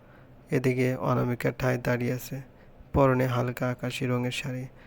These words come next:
চুলগুলো বড্ড অগোছালো। শরীর বেশ ভালোই লাগছে, স্বাস্থ্য ভালো হয়েছে আগের থেকে। একটু অতসী যত উঠতে চাইছে, শান আষ্টে পৃষ্টে আবদ্ধ করে নিচ্ছে বারবার। অতসীর ডাক শান গ্রাহ্য করছে না।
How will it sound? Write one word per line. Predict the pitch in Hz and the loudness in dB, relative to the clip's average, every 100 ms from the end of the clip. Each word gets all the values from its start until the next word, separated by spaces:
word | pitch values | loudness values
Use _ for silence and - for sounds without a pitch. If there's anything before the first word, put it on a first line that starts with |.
| - - - | -20 -20 -6
চুলগুলো | - 135 127 131 127 | 2 2 4 2 2
বড্ড | 127 120 123 | 2 0 2
অগোছালো। | 127 120 123 - 135 131 - - - - | 2 2 -2 -4 -4 -8 -12 -18 -20 -14
শরীর | - - 139 135 | 0 2 4 2
বেশ | 123 131 127 | 2 0 0
ভালোই | 131 120 123 | 0 0 0
লাগছে, | 123 127 - 143 - - - - - | -2 -6 -12 -14 -16 -20 -20 -20 -14
স্বাস্থ্য | - 131 127 - 139 127 | -4 0 -2 -2 0 2
ভালো | 120 123 127 | 2 2 2
হয়েছে | 135 - 131 - | 0 -2 -8 -6
আগের | 135 123 123 120 | -6 -4 -4 -6
থেকে। | 123 135 131 - - - - - | -8 -8 -12 -16 -20 -20 -14 -8
একটু | 131 - 139 | -8 -4 2
অতসী | 131 - 131 139 | 4 2 0 -2
যত | 131 135 - 127 131 - - - - - | 0 -2 0 0 -2 -8 -20 -20 -20 -4
উঠতে | 135 - 131 | -4 -2 -2
চাইছে, | 135 131 - 151 - | -2 -2 -4 -6 -8
শান | - - 139 131 - | -8 0 0 0 -2
আষ্টে | 135 - 123 | -6 -4 -2
পৃষ্টে | 117 131 - | 0 -2 0
আবদ্ধ | 139 123 120 127 | 0 0 -2 -2
করে | 123 127 | -2 -2
নিচ্ছে | 123 123 - | -2 -4 -4
বারবার। | 117 123 120 120 127 - - - - - | -2 0 -2 -4 -8 -14 -20 -20 -20 -2
অতসীর | 135 127 123 135 123 | 2 2 2 -2 0
ডাক | 123 120 131 | 2 2 0
শান | - - 123 127 | -2 2 2 0
গ্রাহ্য | 123 123 120 123 - 131 | -2 0 0 0 -2 -2
করছে | 135 127 131 | -2 -2 -2
না। | 135 | -2